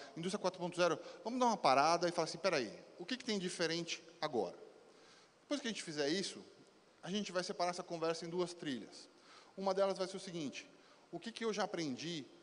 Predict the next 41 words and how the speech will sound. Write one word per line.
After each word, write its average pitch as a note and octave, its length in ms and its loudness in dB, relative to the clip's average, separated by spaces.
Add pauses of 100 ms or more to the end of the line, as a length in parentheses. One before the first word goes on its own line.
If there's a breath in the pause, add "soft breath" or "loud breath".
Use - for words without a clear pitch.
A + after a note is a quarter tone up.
(180)
que F3 80 -6
os E3+ 80 -2
meus F3 180 0
clientes E3+ 380 -4
estão F3 180 -6
sofrendo, D3 580 -4
quantos A#3 260 4
estão G3 120 0
querendo E3+ 260 -2
fazer C3+ 340 -2
e F#3+ 40 -2
quantos F#3+ 220 -4
estão F#3+ 120 -6
conseguindo E3+ 460 -4
fazer D3 220 -2
transformação C#3 420 -4
digital B2+ 340 -2 (280 loud breath)
e F3+ 60 -6
por F#3 140 -8
que G3 120 -14
que - 100 -18
talvez E3 300 0
estejam D#3+ 400 -4 (180)
tendo D#3+ 220 -4
desafios. C#3 680 -4 (680 loud breath)
Depois A3+ 180 0
vamos G#3+ 160 2
falar G#3 140 8
um - 20 -2
pouquinho G3 260 0
dos F3+ 200 -2
desafios F3+ 400 0
da, F3 100 2
de D3+ 180 -2
amanhã. C3 460 2 (640 loud breath)
A D#3 40 -8
sessão C4 280 0
de A3 100 2
desafios D3 480 2
de C3+ 60 2
amanhã B2+ 500 4